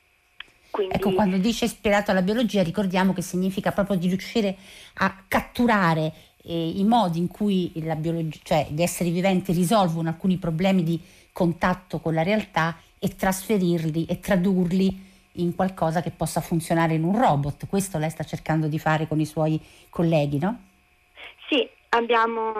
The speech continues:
Speaker 1: sto coordinando in questo momento un progetto europeo che è una, eh, training network, si chiama. Ci sono quindici studenti di dottorato in tutta Europa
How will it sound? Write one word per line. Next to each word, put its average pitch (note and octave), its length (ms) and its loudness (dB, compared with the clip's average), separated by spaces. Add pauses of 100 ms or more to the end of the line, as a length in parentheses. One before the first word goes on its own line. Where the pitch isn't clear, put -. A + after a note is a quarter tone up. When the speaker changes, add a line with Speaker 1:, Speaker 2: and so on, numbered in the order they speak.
(180)
Speaker 1:
sto A#3 140 -8
coordinando A3+ 460 -2
in G#3+ 60 -4
questo A3 280 -8
momento A#3+ 340 -2
un G#3 200 -2
progetto F#3 1200 -2
europeo G3 840 0
che - 140 -8
è F#3 200 -4 (120)
una, F#3 420 -6
eh, - 840 -6
training A#3 440 -2
network, - 540 -8
si - 140 -20
chiama. A#3 380 -2
Ci - 200 -12
sono F#3 220 -4
quindici - 480 -14
studenti G3 440 -4
di F#3 120 -2
dottorato F#3 640 -2
in F3+ 100 -6
tutta - 220 -8
Europa A3 500 0